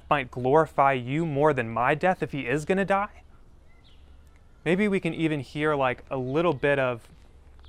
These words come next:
an edge to Peter's question, like, "You always did love John more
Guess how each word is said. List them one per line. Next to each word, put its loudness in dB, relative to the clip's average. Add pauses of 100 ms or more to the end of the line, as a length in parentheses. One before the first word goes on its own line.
(480)
an -6 (100)
edge 2
to -8
Peter's -6
question, -4 (920)
like, 4 (1700)
"You -4
always 0
did -2
love -2
John -6
more -12